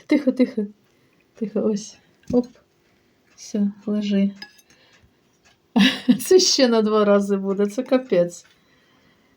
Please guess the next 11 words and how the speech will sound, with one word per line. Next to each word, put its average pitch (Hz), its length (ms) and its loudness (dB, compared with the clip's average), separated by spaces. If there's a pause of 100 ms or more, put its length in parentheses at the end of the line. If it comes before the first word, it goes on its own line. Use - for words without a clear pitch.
(800)
Це - 220 -6
таке 220 160 -8
їдакає. 190 800 -2 (260)
А 226 100 2
він 320 200 2
чим 262 260 4
далі, 294 320 4
тим, 254 360 6
е, 233 340 4
смачніший 214 720 2
робиться. 180 580 -2